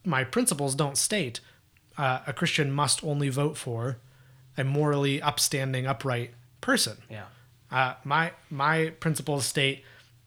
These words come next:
Speaker 1: I need to do what's, what's in my power in the political system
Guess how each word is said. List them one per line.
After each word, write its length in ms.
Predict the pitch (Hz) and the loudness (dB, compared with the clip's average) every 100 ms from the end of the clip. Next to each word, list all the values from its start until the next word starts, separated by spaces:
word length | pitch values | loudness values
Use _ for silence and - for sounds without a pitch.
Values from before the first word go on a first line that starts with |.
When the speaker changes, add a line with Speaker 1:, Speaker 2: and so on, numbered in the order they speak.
| - - | -10 2
Speaker 1:
I 120 | 160 | 4
need 240 | 190 180 - | 6 4 4
to 340 | 156 143 151 | 2 2 -2
do 420 | 139 135 175 175 | -4 2 6 6
what's, 340 | 180 143 - - - - - | 4 2 0 -2 -8 -18 -8
what's 280 | 143 120 | -4 -2
in 100 | 170 | 0
my 160 | 175 175 | 4 2
power 540 | 165 147 143 139 131 - - | 4 4 4 4 0 -4 -12
in 80 | - | -6
the 60 | 123 | -4
political 560 | 131 170 165 160 160 - | 0 0 2 2 0 -2
system 560 | - 156 - 151 156 | -2 0 0 -2 -4